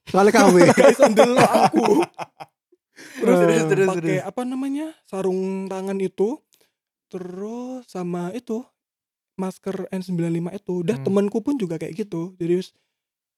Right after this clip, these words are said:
Speaker 2: kita di airport parno sama orang-orang ngantri karena banyak orang kan.
Speaker 3: Hmm.
Speaker 2: Terus kelihatan banget orang-orang, maksudnya yang dari, yang waktu itu ya di Chengdu itu, orang-orang Cina ini kabur ke,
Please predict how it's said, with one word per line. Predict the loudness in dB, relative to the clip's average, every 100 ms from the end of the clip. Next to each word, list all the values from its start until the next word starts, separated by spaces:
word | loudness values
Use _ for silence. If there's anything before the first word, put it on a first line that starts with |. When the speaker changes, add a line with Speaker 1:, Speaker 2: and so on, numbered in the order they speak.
| _ _ _ _
Speaker 2:
kita | -4 0 0 -2
di | -2 0
airport | -2 -4 -4 -4 _ _ _ _
parno | -4 -2 -2 -2
sama | -2 0 0
orang-orang | 0 2 0 0 -2
ngantri | -4 -4
karena | -4 -4
banyak | -4 -6 -8
orang | -8 -6 -8
kan. | -8 -8 -8
Speaker 3:
Hmm. | -8 -14 _ _
Speaker 2:
Terus | -4 -2
kelihatan | 2 2 2 -2 0
banget | 0 0 0
orang-orang, | 2 2 2 0 0 0 0 0 -2 _ _ _
maksudnya | -4 0 0
yang | 2
dari, | 0 0 0 -2 -6 _ _ -4
yang | -2
waktu | -2 -2 -2
itu | 2
ya | 0
di | 0 -2 -2 -2 -4
Chengdu | -4 -2 0
itu, | 0 0 -4 _ _ _ -4
orang-orang | 0 2 2 0
Cina | -2 -2 -2
ini | -2
kabur | 0 -2 0 0 0
ke, | 2 4 4